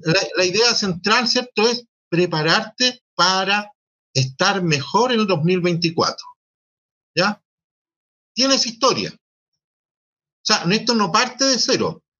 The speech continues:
Tienes una historia. Revisemos esa historia. Veamos qué, qué podemos sacar de esa historia y a partir de ello empezar a hacerlo. Ahora, la idea es que no partas con todo tampoco, ¿ya?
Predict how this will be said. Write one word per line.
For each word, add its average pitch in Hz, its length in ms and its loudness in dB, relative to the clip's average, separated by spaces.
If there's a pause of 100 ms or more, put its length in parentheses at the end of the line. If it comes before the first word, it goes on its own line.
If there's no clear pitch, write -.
Tienes 190 340 0
una 196 120 0
historia. 143 400 0 (320)
Revisemos 220 540 0
esa 254 140 -2
historia. 247 360 0
Veamos 214 480 0
qué, 262 220 -6 (400)
qué 185 100 0
podemos 233 360 0
sacar 202 340 0
de 247 60 0
esa 240 140 -2
historia 214 600 0 (180)
y 151 60 2
a 160 60 2
partir 165 340 -2
de 180 160 2
ello 220 280 0
empezar 175 360 0
a 185 40 0
hacerlo. 117 500 0 (240)
Ahora, 190 340 0 (680)
la 160 100 2
idea 202 360 2
es 220 120 -4
que 196 80 -2
no 190 280 0
partas 240 340 0
con 175 300 -2
todo 254 260 2
tampoco, 185 720 -2 (580)
¿ya? 180 320 -2